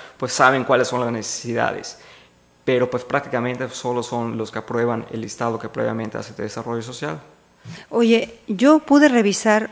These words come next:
Speaker 2: un listado de priorización y aquí está El Roble Agrícola, Guadalupana, Chichi Suárez, Cauquel, Chabecal,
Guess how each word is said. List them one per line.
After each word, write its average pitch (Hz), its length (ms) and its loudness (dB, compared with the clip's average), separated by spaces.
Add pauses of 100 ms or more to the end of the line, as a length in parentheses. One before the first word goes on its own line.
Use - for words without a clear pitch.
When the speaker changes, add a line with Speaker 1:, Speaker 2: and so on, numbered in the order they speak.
Speaker 2:
un 247 200 6
listado 214 580 2 (420)
de 190 300 0
priorización 196 880 2 (520)
y 208 120 0
aquí 302 680 2
está 254 400 4
El 196 240 0
Roble 214 340 6
Agrícola, 247 840 6
Guadalupana, 233 1040 6 (720)
Chichi 226 280 4
Suárez, 233 600 8 (300)
Cauquel, 247 720 8
Chabecal, 226 800 6